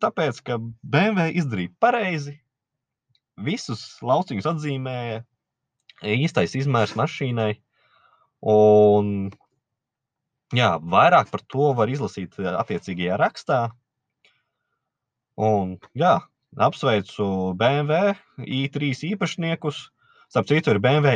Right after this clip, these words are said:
i trīs, ā, Latvijas Facebook, ā, grupa.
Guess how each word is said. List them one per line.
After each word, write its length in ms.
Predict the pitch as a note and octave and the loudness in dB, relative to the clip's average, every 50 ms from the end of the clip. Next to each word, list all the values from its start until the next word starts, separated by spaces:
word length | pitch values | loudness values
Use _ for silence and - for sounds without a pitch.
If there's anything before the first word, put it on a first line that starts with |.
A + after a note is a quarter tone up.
| - - | 0 0
i 140 | C#3+ D3 D3+ D3+ - | -2 -2 -2 -2 -4
trīs, 460 | - C#3 C#3+ C#3+ C3 G#2 - - - | -4 -2 -2 0 -2 -4 -4 -6 -4
ā, 300 | A2 G#2 G#2 G2+ F#2+ F#2 F#2 | -2 0 2 4 2 2 2
Latvijas 640 | F#2 F#2+ A2 C3+ D3 - - A#2 F#2+ F2+ E2+ - - - _ - | 2 4 2 2 2 0 -4 -6 -4 -4 -6 -8 -12 -14 _ -6
Facebook, 560 | A2 B2 B2 G2+ F#2+ F#2+ F#2+ E2 - _ - | -4 -2 -2 -4 -4 -6 -6 -8 -8 _ -8
ā, 300 | F#2 E2+ E2 E2 E2 D#2+ | -8 -6 -6 -6 -8 -8
grupa. 320 | F2 F#2 F#2 F#2+ - B3+ | -8 -8 -8 -8 -8 -12